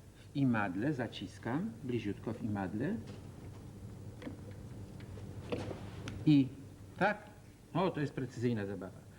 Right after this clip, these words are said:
Tak trzeba opiłować, żeby powstał pod kątem z jednej i z drugiej strony. Nie powinno piszczeć.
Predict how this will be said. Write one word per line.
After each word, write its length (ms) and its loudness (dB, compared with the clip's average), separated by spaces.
Tak 180 4
trzeba 300 0
opiłować, 500 2
żeby 180 4
powstał 480 4
pod 280 0
kątem 420 2
z 260 -4
jednej 540 4
i 140 2
z 60 0
drugiej 400 6
strony. 560 -2
Nie 120 -2
powinno 400 4
piszczeć. 540 -4